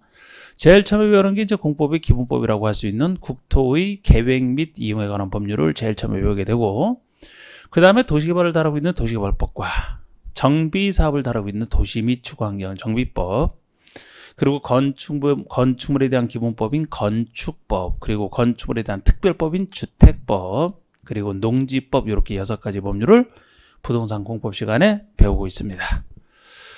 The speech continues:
그래서 지금 이런 걸 뭐 적을 때는 아닌 것 같고 해서 안 적었는데,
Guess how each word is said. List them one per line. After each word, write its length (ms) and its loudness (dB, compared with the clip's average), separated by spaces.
그래서 180 2
지금 320 -2
이런 180 0
걸 120 -4
뭐 160 -2
적을 320 -6
때는 200 -2
아닌 220 -2
것 80 -4
같고 200 -6
해서 120 -6
안 140 -6
적었는데, 720 -2